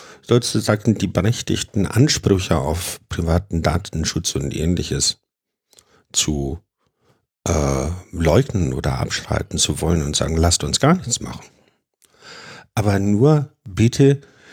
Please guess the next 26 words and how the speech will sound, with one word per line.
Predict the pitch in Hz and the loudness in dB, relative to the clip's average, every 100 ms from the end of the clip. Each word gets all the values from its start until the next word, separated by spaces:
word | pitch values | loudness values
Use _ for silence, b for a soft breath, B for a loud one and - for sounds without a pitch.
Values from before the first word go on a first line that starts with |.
| B | B
setzt | - 107 - - | 0 2 2 -2
eure | 107 98 98 | -2 -2 -2
Kreativität | 95 - 110 95 - 98 92 82 - 95 113 - | -2 0 2 0 -4 -4 -4 -4 -4 0 0 0
nicht | 90 110 143 - - | 2 2 2 -2 -2
da | 101 | -4
rein, | 92 87 98 107 B B B B | -2 -2 0 -2 B B B B
unbedingt | - 139 147 139 120 120 117 | 4 6 6 4 4 2 2
was | 117 - | 0 0
Verschiedenes | - 92 - 117 123 139 120 110 | 0 0 0 0 0 2 2 2
vom | - 110 110 | 0 0 2
Nachbarland | 139 - 107 71 - - | 2 0 -4 -4 -8 -12
zu | - 78 | -10 -10
haben, | - - 73 78 | -12 -12 -8 -4
weil | 69 | -2
das | 73 123 - | 2 2 2
ist | 101 - | -2 -4
das, | - - - B B B B _ _ _ _ _ _ _ _ _ _ _ - | -6 -6 -8 B B B B _ _ _ _ _ _ _ _ _ _ _ -8
was | 85 82 - | 0 0 0
wir | 78 | -2
nicht | 76 - - | -4 -6 -6
managen | 69 73 65 - 65 | -4 -4 -2 -4 -4
können, | - 65 78 71 | -10 -10 -8 -8
dass | 62 - 67 | -6 -6 -4
es | 65 - - b b _ - | -4 -4 -6 b b _ -4
in | 90 82 | -2 0
jedem | 78 87 95 69 | 0 0 0 -2